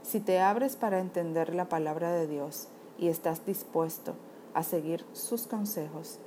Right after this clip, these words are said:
tendrás la garantía de que vas a lograr todos tus objetivos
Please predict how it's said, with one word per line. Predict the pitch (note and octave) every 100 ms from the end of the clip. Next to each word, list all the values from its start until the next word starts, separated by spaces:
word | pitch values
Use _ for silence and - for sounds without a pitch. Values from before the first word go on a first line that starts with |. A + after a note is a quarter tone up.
| - - - - - - - -
tendrás | D#3+ D3+ D#3 F3 G3 - -
la | F3+
garantía | E3 D#3 D#3+ D#3+ D3+ D3+ D#3+
de | D#3+
que | D#3+ D#3 - - D#3+
vas | E3 -
a | F#3+
lograr | F3 E3 D3+ D3+ - - -
todos | G#3+ A3+ A#3
tus | - G#3
objetivos | F#3+ - F3+ - D#3 D3+ D#3+